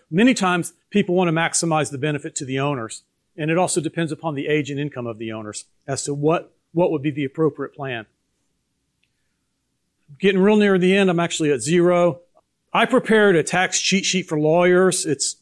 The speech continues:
tax cheat sheet for lawyers dot com, which basically lists, it lists the six things that we talked about, uh, not in terrible detail, but it kind of gives you what they are. I went really fast, I know. I only had twenty minutes.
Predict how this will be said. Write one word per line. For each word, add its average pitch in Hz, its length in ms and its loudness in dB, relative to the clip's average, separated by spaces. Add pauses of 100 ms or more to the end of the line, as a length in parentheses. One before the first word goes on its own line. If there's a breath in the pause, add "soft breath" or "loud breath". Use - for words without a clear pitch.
(200)
tax 170 340 -4
cheat 180 240 -4
sheet 180 220 -8
for 160 100 -4
lawyers 165 300 2
dot 156 180 -4
com, 190 420 0 (300)
which 160 260 -2
basically 185 480 2
lists, 175 260 2 (280)
it 175 120 4
lists 202 380 4
the 156 80 -8
six 185 340 -2
things 175 240 -2
that 156 100 -4
we 143 100 -2
talked 147 300 -2
about, 147 480 -2
uh, 135 160 -8 (240)
not 165 260 0
in 139 180 -6 (120)
terrible 175 340 0
detail, 165 380 0
but 135 160 -2
it 139 220 -10
kind 151 180 -6
of 127 80 -8
gives 127 160 -8
you 139 80 -8
what 135 120 -8
they 117 100 -10
are. 143 280 -2 (960)
I 160 80 0
went 220 240 4
really 214 240 6
fast, 185 400 0
I 151 100 0
know. 170 300 2
I 160 100 2
only 165 160 -2
had 156 100 -2
twenty 160 280 0
minutes. 175 500 0